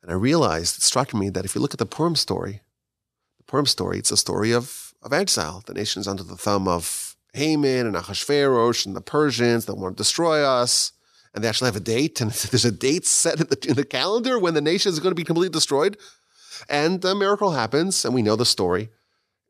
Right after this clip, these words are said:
And a series of events that seem to be on their own, not, uh, each one in-, independently is not so dramatic, but put together, as is done in the book of Esther, you see a marvelous story of the Almighty in-, intervening and saving the nation.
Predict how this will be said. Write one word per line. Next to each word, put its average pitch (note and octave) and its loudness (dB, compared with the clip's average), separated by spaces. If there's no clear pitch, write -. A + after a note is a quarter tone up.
And F#2+ 0
a F#2+ 0
series D#3+ 2
of C#3 2
events B2+ 2
that A#2+ -4
seem C3+ 2
to A#2 -6
be A#2 2
on G#2 -4
their G2 0
own, A#2 0
not, G#2+ -2
uh, G#2 2
each B2+ -2
one C3 2
in-, A2+ 0
independently C3+ 2
is G#2 0
not A#2+ 2
so C3 0
dramatic, A2 -2
but B2+ -4
put E3 0
together, E3 0
as A2+ 0
is G2+ -10
done A2+ 2
in A2 2
the G2+ -4
book A2+ 0
of A#2+ -2
Esther, D3+ 0
you A2 -16
see C3 0
a A#2 2
marvelous C3 0
story G#2+ 0
of G2+ -2
the G#2+ -2
Almighty G#2 2
in-, - -6
intervening G#2 -2
and G2+ -2
saving F#2 -2
the G#2 0
nation. C3+ 0